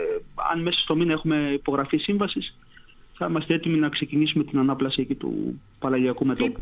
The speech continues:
Speaker 2: τι
Speaker 1: σε ό,τι αφορά
Speaker 2: προβλέπετε,
Speaker 1: τον
Speaker 2: τι προβλέπετε για εκεί;
Speaker 1: Ε, είναι η αντικατάσταση του ασφαλτοτάπητα με παραδοσιακούς κυβόλιθους.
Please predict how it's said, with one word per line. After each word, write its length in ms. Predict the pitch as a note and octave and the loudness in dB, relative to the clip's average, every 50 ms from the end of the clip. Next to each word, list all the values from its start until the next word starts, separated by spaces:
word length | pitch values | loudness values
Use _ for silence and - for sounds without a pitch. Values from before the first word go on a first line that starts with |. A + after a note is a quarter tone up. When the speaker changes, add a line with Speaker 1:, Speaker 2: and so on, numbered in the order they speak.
| - - | -2 0
Speaker 2:
τι 100 | C4+ C4+ | 0 2
Speaker 1:
σε 80 | - | 2
ό,τι 140 | - A#3 - | 2 2 2
αφορά 220 | F#3+ E3+ - D3 C#3+ | 0 2 2 2 2
Speaker 2:
προβλέπετε, 200 | D3+ D3+ C#3 C3+ | 2 2 2 2
Speaker 1:
τον 280 | C3 C3 C3+ C3 - - | 2 0 -2 -2 -4 -4
Speaker 2:
τι 100 | - C4+ | -4 -2
προβλέπετε 540 | A#3 C4+ B3 F#3+ F#3 F3+ E3+ D#3+ E3 - E3 | -2 0 0 0 0 0 0 -2 -2 -4 -4
για 300 | E3 D#3+ D#3+ D#3+ D#3+ D#3 | -2 -2 -2 0 0 0
εκεί; 240 | D#3 C#3+ - F3 F3+ G#3+ D4+ F4+ - - - - - | -2 -2 -2 -2 -2 0 -2 -2 -4 -10 -14 -6 -2
Speaker 1:
Ε, 180 | - F3+ F3+ | 2 4 4
είναι 220 | F#3 G#3+ G#3+ G#3+ G#3 | 6 6 6 6 6
η 540 | G3+ G3+ G3 F#3 F#3 F#3 F#3 F3+ F3 E3+ E3 | 6 6 6 6 4 4 4 4 4 2 2
αντικατάσταση 680 | D#3+ D#3 D3+ D3+ - D#3+ D3+ - F3+ F3 - - D#3 - | 2 0 0 0 0 0 0 0 0 -2 -2 -4 -2 -2
του 80 | E3 | -2
ασφαλτοτάπητα 720 | D3+ - - C#3+ B2+ C3 B2+ - F#3 F#3+ F#3 - - F3 E3 | -2 0 0 0 0 0 0 0 -2 -2 -2 -2 -2 0 2
με 120 | D#3+ D#3 D3+ D#3 D#3+ D#3 D#3 D3 C#3+ C#3+ D3 - | 2 2 2 2 0 0 0 0 0 -2 -2 -2
παραδοσιακούς 560 | D3 C#3+ C3+ C#3 - - C#3 - D#3 D3+ - | -2 0 0 0 0 0 0 0 -2 -2 0
κυβόλιθους. 640 | - C3 B2 D3 E3+ F#3 G3 - - A3+ G#3 - | -2 0 2 2 2 2 0 0 -2 -4 -4 -6